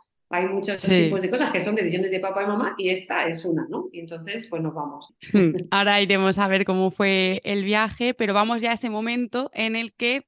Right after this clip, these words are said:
Speaker 2: vosotros, pues, os montáis todos en la furgo, en la caravana y salís. Y claro, lo que decías antes, es febrero de dos mil veinte, llega el covid. Entonces, ¿dónde os pilla a vosotros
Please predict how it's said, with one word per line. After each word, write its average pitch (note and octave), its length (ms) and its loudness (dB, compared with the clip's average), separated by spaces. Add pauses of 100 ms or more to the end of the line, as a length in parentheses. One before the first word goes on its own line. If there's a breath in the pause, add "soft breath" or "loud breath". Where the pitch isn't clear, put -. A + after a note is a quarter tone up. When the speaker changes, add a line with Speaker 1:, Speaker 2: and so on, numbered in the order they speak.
Speaker 2:
vosotros, F#3 480 -2
pues, A3+ 340 0 (200)
os E3+ 200 -2
montáis F3 460 2
todos F#3 380 0
en F#3 160 -2
la F3+ 520 0
furgo, B3 300 2
en B3 120 -2
la G3 100 -6
caravana A3+ 640 0
y C#4 220 4
salís. F#3 640 0 (1000 soft breath)
Y G3+ 140 2
claro, G3 480 4
lo F3+ 240 6
que F#3 100 4
decías F3+ 420 4
antes, F#3 680 0 (380)
es F3+ 140 4
febrero A3 440 8
de F#3 180 8
dos F#3 160 6
mil F3 200 6
veinte, F#3+ 520 2 (140)
llega F#3+ 300 2
el E3+ 120 -2
covid. F3 460 2
Entonces, F3+ 540 0 (180)
¿dónde A#3 420 6
os A#3 100 4
pilla B3+ 240 4
a A#3+ 40 2
vosotros B3+ 640 -2